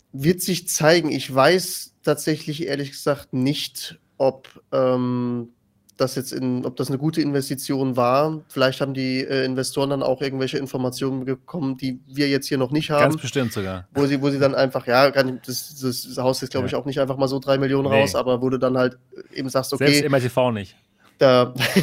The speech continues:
Speaker 1: <laughs> da, da sehen wir, da sehen wir ordentlich Potenzial drin und, ähm, macht, macht das mal."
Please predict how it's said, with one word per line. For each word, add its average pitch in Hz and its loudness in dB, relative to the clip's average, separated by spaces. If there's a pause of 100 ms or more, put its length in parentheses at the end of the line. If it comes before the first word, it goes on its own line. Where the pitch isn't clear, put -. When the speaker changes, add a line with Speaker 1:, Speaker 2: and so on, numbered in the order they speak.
(140)
Speaker 1:
<laughs> - -16
da, 127 6
da 127 4
sehen 147 2
wir, 151 6
da 139 2
sehen 147 0
wir 156 6
ordentlich 147 4
Potenzial 143 4
drin 156 2 (400)
und, 131 2
ähm, 127 4
macht, 139 2
macht 156 2
das 135 4
mal." 127 6